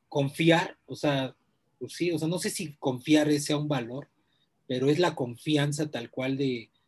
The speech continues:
de dejar ser a la persona. Y también la otra gran ventaja es que yo siempre tuve un, en, bueno, así me considero en cuanto a educación sexual,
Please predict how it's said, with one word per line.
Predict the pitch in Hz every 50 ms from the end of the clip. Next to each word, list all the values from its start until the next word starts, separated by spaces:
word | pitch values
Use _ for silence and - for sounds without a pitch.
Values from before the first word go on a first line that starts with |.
| _ _ _ -
de | 123 131 131 120
dejar | 135 139 139 - - 170 165 160 151
ser | - - - 165 151 147 143
a | 139 131
la | 123 117 - -
persona. | - 123 - - - 165 151 135 131 131 135 151 - _ _ _ _ _ _ _ _ _ _ _ _ _ _ _
Y | - 151 151
también | 147 156 156 156 170 190 196 202
la | 196
otra | 190 - 208 202
gran | 170 180 185 185 185
ventaja | 175 160 165 170 160 -
es | 165 160
que | - - 160
yo | 147 156 160
siempre | 156 - 170 160 156 165 160 156 156
tuve | - - 170 156 151 156 151
un, | 147 147 147 - 151 143 143 147 151 151
en, | 151 143 139 135 - - -
bueno, | 165 180 175 160 143 - -
así | 135 - - 165
me | 170 175
considero | 165 156 135 - 139 147 151 147 147 -
en | 139 131
cuanto | - 139 131 127 123 -
a | 131
educación | 120 113 123 - - 131 123 120 - - 160 170 180
sexual, | - - 156 156 - - - 135 127 127 131 151 -